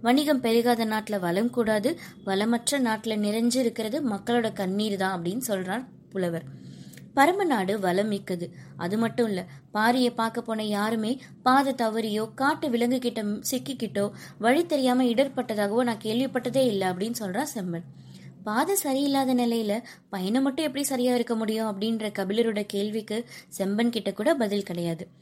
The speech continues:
கபிலர் சொன்னார், "பாரி விருந்தினரை நிர்வகிப்பதுல தேர்ந்தவன்னு நினைக்கிறேன். ஆனா வள்ளல் தன்மை அப்படிங்கிறது நிர்வாக திறமை கிடையாது. அது குழந்தையோட குரல் கேட்ட கணத்துல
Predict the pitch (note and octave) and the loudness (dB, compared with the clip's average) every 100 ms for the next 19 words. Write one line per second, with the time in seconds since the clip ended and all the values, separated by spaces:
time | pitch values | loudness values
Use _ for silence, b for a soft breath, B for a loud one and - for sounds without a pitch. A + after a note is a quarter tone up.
0 | b b _ - - - G3 G#3+ G#3+ G3+ | b b _ -20 -12 -4 0 0 -2 -4
1 | F3 F3+ - - B B B - G3+ B3 | -4 -4 -6 -10 B B B 0 4 4
2 | A#3+ A#3 G3 G#3+ B3 B3+ A3 G3+ G3 G#3 | 4 2 2 2 4 4 2 0 -2 -2
3 | A3 G#3+ G#3 G3 G3 G#3+ A3+ A3+ A3 A3+ | -4 -4 -4 -4 -4 -4 -2 -2 -2 -2
4 | G3+ F#3+ G3 F#3 A3+ B B B A#3 A#3 | -2 -6 -6 -6 -6 B B B 2 4
5 | B3+ B3+ B G3+ A3 D4 F4 D4 A#3 A#3 | 4 0 B 0 2 4 4 4 2 2
6 | A#3+ G3+ A3 G#3+ G3 A#3 A3 A#3 D4+ C#4+ | 0 -2 -4 -2 -2 -2 0 0 2 2
7 | A3+ F#3+ F3+ F3 E3+ F3+ E3+ F3+ B B | 0 -4 -6 -6 -4 -4 -4 -8 B B
8 | B F#3 F#3+ A#3 G3 F#3 A#3 B3 A3 G#3+ | B -2 0 -2 -2 -2 2 2 2 -2
9 | G#3+ A3+ A3 G#3+ G#3+ G3+ G3+ G#3 G3+ G#3+ | -2 -2 -2 -4 -2 -2 -2 -2 -2 -2